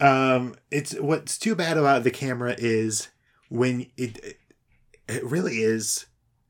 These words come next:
they, they figured out right after this game how to do a camera right. Because when you use this camera and try to save screenshots to your Switch,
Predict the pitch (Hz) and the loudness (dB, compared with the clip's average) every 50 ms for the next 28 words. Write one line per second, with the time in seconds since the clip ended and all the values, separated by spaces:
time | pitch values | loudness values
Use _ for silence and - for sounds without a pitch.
0 | _ - 127 123 123 123 120 120 113 113 123 120 113 110 104 - - - 117 110 | _ -2 2 4 4 4 2 2 2 2 2 2 2 -2 -4 -10 -16 -16 -14 -2
1 | - - 190 - 175 151 139 120 110 104 98 90 113 117 131 117 - 117 110 104 | 0 0 2 2 2 2 4 2 2 0 0 2 4 4 4 4 2 0 0 0
2 | - - 117 101 101 92 - - 110 104 101 90 80 101 98 95 92 92 101 87 | 0 -2 -2 -2 0 -2 -2 0 0 0 0 0 -2 -2 -2 -2 -2 -2 -2 -4
3 | 87 - - - 110 107 104 85 78 78 82 80 80 73 - _ _ _ _ _ | -4 -4 -6 -6 -4 -4 -4 -6 -6 -8 -8 -10 -10 -12 -14 _ _ _ _ _
4 | _ _ _ - 107 120 110 - 127 117 107 104 107 110 104 98 - - 113 117 | _ _ _ -4 -2 -2 -2 0 0 0 2 2 2 0 0 -4 -8 -6 -4 -4
5 | 120 120 117 117 117 131 147 151 143 160 151 - - - 156 147 143 139 139 131 | -2 -2 0 0 2 2 2 2 0 -2 -2 -2 -4 -4 -4 -4 -2 -2 -2 -2
6 | 127 - - 117 113 107 - 120 117 110 110 - - - 120 117 113 113 113 113 | -2 -2 -4 -4 -6 -2 -2 0 2 2 2 0 2 2 2 2 2 2 0 0
7 | 110 - - _ _ _ _ _ _ _ _ _ _ _ _ - - - 147 143 | -2 -6 -16 _ _ _ _ _ _ _ _ _ _ _ _ -16 -8 -4 -4 -2
8 | 143 139 123 127 120 117 - - - - - 135 120 113 110 107 104 104 104 104 | -2 -2 0 0 0 0 -2 -4 -10 -6 -2 0 0 0 0 2 2 2 2 2
9 | 101 - - - 165 175 - - - - - - | 0 -2 0 2 2 2 2 -2 -6 -12 -12 -14